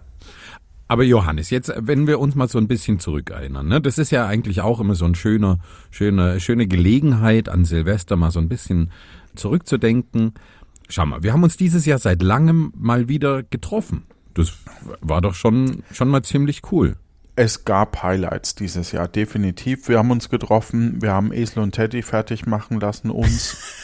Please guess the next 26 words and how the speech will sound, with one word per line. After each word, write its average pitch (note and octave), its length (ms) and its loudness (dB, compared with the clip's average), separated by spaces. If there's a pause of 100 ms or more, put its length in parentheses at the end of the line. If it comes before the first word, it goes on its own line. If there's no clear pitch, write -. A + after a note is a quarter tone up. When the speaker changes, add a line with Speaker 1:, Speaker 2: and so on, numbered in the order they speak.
(220)
Speaker 1:
<laughs> - 400 -6
Speaker 2:
bitte A#2 240 0
den G2 160 -2
Satz - 380 -2
in A2+ 220 -4
die G#2 200 -4
richtige G#2+ 520 -4
Reihenfolge A2 500 -4
bringen. A2+ 260 -6 (1040)
Speaker 1:
Beim G2+ 220 4
Schnitt, A2 440 -2 (140)
ja. F#2+ 220 0
Speaker 2:
Beim A2+ 180 0
Schnitt. C3 300 -6 (300)
Oh, E3+ 220 6
übrigens D3+ 460 -2
habe C#3+ 220 0
ich - 300 -8
in C#3 120 -4
der A#2+ 120 0
Vorbereitung G#2 920 -2
zu - 120 -10
dieser G2+ 340 -6
Folge A#2 640 0 (400)
auch E3 300 0
geschrieben, E3 760 -8